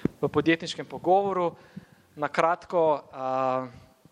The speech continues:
kako se počutiš, eh, tukaj v Mariboru, glede na to, da si tudi tukaj večkrat, očitno dobro. Ehm, par besed o sebi, eh, kaj počneš in, eh, kako si se znašla tu, eh, kjer si danes?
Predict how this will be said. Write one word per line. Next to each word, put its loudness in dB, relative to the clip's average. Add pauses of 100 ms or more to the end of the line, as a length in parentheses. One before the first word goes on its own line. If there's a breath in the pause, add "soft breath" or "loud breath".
(140)
kako 0
se -8
počutiš, -4
eh, 2
tukaj -2
v -2
Mariboru, 2
glede -10
na -8
to, -12
da -12
si -14
tudi -6
tukaj -2
večkrat, 2 (160)
očitno -6
dobro. 0 (540 loud breath)
Ehm, -2 (460)
par 6
besed -12
o -10
sebi, -2
eh, -4 (840 loud breath)
kaj 10
počneš -2
in, -4
eh, -2
kako -4
si -2
se -6
znašla -2
tu, -4
eh, -4
kjer 8
si 4
danes? -2